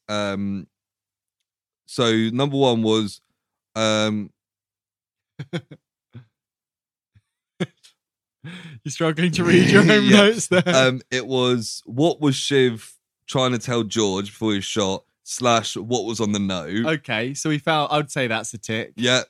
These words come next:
Speaker 1: it, it all
Speaker 2: That's a
Speaker 1: worked
Speaker 2: prod
Speaker 1: away.
Speaker 2: yes there.
Speaker 1: It was Janet, which then led to us finding out that Janet's been sent back in time.
Speaker 2: Yes. So
Speaker 1: Um,
Speaker 2: did, so do we think Shiv knew that she'd been sent back in time?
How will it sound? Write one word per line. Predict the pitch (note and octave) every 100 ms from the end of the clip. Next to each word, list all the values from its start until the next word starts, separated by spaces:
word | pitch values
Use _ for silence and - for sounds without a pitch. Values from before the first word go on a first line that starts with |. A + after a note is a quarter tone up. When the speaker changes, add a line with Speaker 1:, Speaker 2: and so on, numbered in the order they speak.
| _
Speaker 1:
it, | - G#2+ -
it | A#2+
all | A#2+
Speaker 2:
That's | A#2+
a | A2+
Speaker 1:
worked | A2+
Speaker 2:
prod | C3+
Speaker 1:
away. | A2+ A2
Speaker 2:
yes | A2 A2 -
there. | A2+ A2 A2+ _
Speaker 1:
It | A#2 A#2 -
was | A2 A2 A2 G2+ -
Janet, | - A2 A2+
which | A2 A2
then | - B2 A2+
led | A2 -
to | A2
us | -
finding | A2 G2+ G2+
out | G2 F#2
that | F#2
Janet's | G2 F#2 D#2+
been | F#2+ F2+
sent | F#2+ F#2
back | E2 -
in | F2
time. | A2+ G#2+
Speaker 2:
Yes. | G#2 F#2 G2+ - - - -
So | - E3 G#2
Speaker 1:
Um, | G3
Speaker 2:
did, | G3+ E3
so | - - F3+ F3+ - C#3
do | E3+
we | F3
think | E3 E3 D3+
Shiv | - - D3+ C3 A#2+
knew | B2+ C3+ C3+ A#2+
that | G2+
she'd | - F#2+
been | G#2+
sent | G2 G#2+
back | F2+ F#2+ -
in | G2
time? | A2 F#2+ D#2+ A#1+ C#3